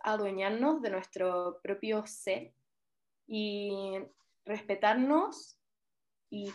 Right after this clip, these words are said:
querernos a nosotras mismas, lo que es súper difícil, porque teniendo estas constantes comparaciones en todas partes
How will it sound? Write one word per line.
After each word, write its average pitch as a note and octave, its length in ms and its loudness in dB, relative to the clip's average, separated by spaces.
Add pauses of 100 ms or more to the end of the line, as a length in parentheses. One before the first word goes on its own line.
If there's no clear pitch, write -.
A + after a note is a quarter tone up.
querernos B3 380 0
a C4+ 60 2
nosotras B3 420 -2
mismas, C4 460 -6
lo G3+ 100 -6
que G#3+ 80 -4
es G#3+ 60 -8
súper A#3+ 240 -2
difícil, A#3+ 500 -6
porque F3+ 360 -4
teniendo G#3+ 640 -2
estas A3 540 -4 (360)
constantes G#3 540 -2
comparaciones G#3+ 1160 0
en F#3+ 120 -6
todas G#3+ 260 4
partes D#4 640 0